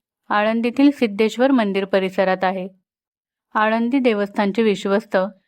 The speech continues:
योगी निरंजननाथ यांनी सांगितल्यानुसार, या संजीवन समाधी सोहळ्याला स्वतः भगवान पांडुरंग, निवृत्ती महाराज, नामदेव महाराज हे पंढरीवरून येतात, अशी मान्यता आहे. एकंदरीत अखंड संत मंडळी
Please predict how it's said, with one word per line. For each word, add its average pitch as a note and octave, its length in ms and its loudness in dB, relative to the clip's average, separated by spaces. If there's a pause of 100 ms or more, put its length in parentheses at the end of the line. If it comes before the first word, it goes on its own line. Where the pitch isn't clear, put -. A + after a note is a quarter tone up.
(260)
योगी G#3+ 300 2
निरंजननाथ G3+ 760 0 (460)
यांनी G#3+ 280 2
सांगितल्यानुसार, G3 880 -2 (480)
या A#3+ 120 0
संजीवन A3+ 500 0
समाधी A#3 420 0
सोहळ्याला G#3 580 0 (600)
स्वतः A#3 420 0 (100)
भगवान G#3+ 380 0
पांडुरंग, F#3+ 600 -2 (600)
निवृत्ती G3+ 500 2
महाराज, F#3+ 460 0 (300)
नामदेव G3 460 0
महाराज F#3 480 0 (340)
हे A#3 80 2
पंढरीवरून G3 760 0
येतात, G3 300 -2 (420)
अशी G#3+ 200 0
मान्यता G3 520 0
आहे. F#3 300 -2 (500)
एकंदरीत B3 680 2
अखंड A#3 400 0
संत G#3 340 0
मंडळी G3+ 520 -2